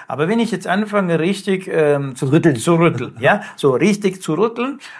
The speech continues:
Speaker 1: und, ähm, so, was macht der Men-, was macht der Körper? Automatisch, also um im Gleichgewicht zu bleiben, geht der, geht,
Speaker 2: Im Ausgleich,
Speaker 1: geht,
Speaker 2: im
Speaker 1: geht,
Speaker 2: Ausgleich,
Speaker 1: geht,
Speaker 2: ja.
Speaker 1: geht in den Ausgleich.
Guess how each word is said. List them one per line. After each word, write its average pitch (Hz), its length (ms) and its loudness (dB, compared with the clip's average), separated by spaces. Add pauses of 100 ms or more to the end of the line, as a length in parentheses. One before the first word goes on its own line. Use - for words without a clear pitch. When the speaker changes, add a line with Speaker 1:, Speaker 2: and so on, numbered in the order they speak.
Speaker 1:
und, 156 440 -2
ähm, 151 300 0
so, 147 160 -4
was 156 200 -2
macht 202 240 2
der 131 80 0
Men-, 113 280 -10
was 143 180 -4
macht 180 200 0
der 131 100 -4
Körper? 110 280 -10
Automatisch, 202 640 -2
also 151 200 -2
um 143 200 -4
im 135 160 -4
Gleichgewicht 175 500 -2
zu 127 100 -10
bleiben, 190 340 0
geht 160 200 -6
der, 147 140 2
geht, 135 180 -10
Speaker 2:
Im 190 60 4
Ausgleich, 139 420 2
Speaker 1:
geht, 170 180 2
Speaker 2:
im 170 60 0
Speaker 1:
geht, 190 100 4
Speaker 2:
Ausgleich, 113 320 -2
Speaker 1:
geht, 151 140 -4
Speaker 2:
ja. 127 60 -8
Speaker 1:
geht 165 180 -8
in 160 80 -2
den 139 80 -8
Ausgleich. 110 400 -12